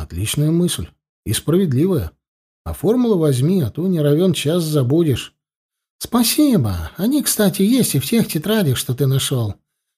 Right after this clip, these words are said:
Инспектор Джеб показывал их отцу. «Молодые люди, посадка уже закончена, я жду только вас», выговорил служащий пароходной компании. «Поторопитесь».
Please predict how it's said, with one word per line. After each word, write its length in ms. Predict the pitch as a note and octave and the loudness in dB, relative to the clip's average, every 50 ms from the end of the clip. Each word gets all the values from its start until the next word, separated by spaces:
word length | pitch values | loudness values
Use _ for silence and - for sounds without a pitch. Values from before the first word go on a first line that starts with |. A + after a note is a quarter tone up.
| _ _ _ | _ _ _
Инспектор 520 | F3+ G3 G3 - - C4+ A#3+ A#3 - G3+ F3+ | -2 0 0 0 0 0 0 0 -2 -2 -2
Джеб 340 | E3+ D#3+ F#3+ A3+ G#3 - - | -2 0 0 0 0 0 -2
показывал 540 | E3+ E3+ - G3+ F#3 E3+ C#3+ C#3 C3+ C#3 | -6 -4 0 0 2 2 4 4 4 2
их 140 | C#3 C3+ - | 2 0 -2
отцу. 440 | C#3+ C#3 - - - C#3 B2 G2+ E2 - _ _ _ _ _ _ _ _ _ _ _ _ _ _ _ _ _ _ _ _ _ _ | -4 -4 -2 -2 0 0 0 -2 -4 -8 _ _ _ _ _ _ _ _ _ _ _ _ _ _ _ _ _ _ _ _ _ _
«Молодые 580 | - F2+ F#2+ A2+ C3 C#3+ C#3+ D#3+ G3+ C4 D4 D4 | -10 -8 -6 -4 -2 -2 0 0 2 2 2 2
люди, 560 | B3+ G3+ D#3 D#3+ E3 D#3 D#3 E3 D#3+ D#3+ D#3+ D#3 C3 - - _ | 4 4 4 4 4 4 4 4 4 4 2 2 0 -2 -6 _
посадка 560 | - G#2+ A2+ A2+ - - B2 - G3 G3 - | -6 -4 -4 -2 -2 -2 -2 -2 -2 -4 -4
уже 260 | B3 A#3+ A3 A#3 A#3 | -4 -2 0 0 0
закончена, 600 | A#3 B3 A#3+ A#3 - C3+ C3 B2+ A#2+ - C3+ C3+ | 0 -2 -2 -2 0 0 0 0 0 0 0 2
я 240 | C#3 C3+ C3+ C3+ C3 | 2 2 2 2 0
жду 280 | B2 A#2+ A#2 D#3+ A3 B3+ | 0 0 0 0 0 0
только 380 | - F#3 F#3+ G#3+ G#3+ - G#3+ | 0 -2 -2 0 0 0 0
вас», 500 | E3+ B2 A#2 A#2 A#2 A2 - - - - _ _ _ _ _ _ _ _ _ - | 2 2 0 0 -2 -2 -4 -6 -10 -12 _ _ _ _ _ _ _ _ _ -10
выговорил 640 | F2 F2 G#2 E3 A3 G#3 G#3+ G#3+ G#3 G3 F#3+ F#3+ F#3 | -6 -2 0 0 0 0 0 0 0 0 0 -2 -2
служащий 600 | - - A#2+ C3 D#3+ F3 E3 E3 C#3+ - - C3+ | -4 -2 0 0 0 0 0 -2 -2 -2 -4 -4
пароходной 560 | B2 B2 A#2+ A2 G#2+ - B2 B2 B2 B2+ A#2+ | -2 -2 -2 -2 -2 -2 -2 0 0 0 0
компании. 720 | - A#2+ A#2 A2+ G#2+ G#2 A2+ G#2 G2 F#2+ F2+ F2 F2+ F#2+ - | 0 -2 -2 -2 -2 -2 -2 -2 -2 -2 -2 -4 -4 -6 -6
«Поторопитесь». 1300 | - - D3+ F#3 G#3 G#3+ G#3+ A#3 A#3 A3+ A3+ A3+ A3 A3 E3+ D#3+ D#3 D3+ D3+ D3+ C#3 B2+ - - - - | -4 -2 0 0 0 0 -2 -2 -2 0 0 0 0 0 0 2 2 2 0 0 -2 -2 -2 -6 -10 -14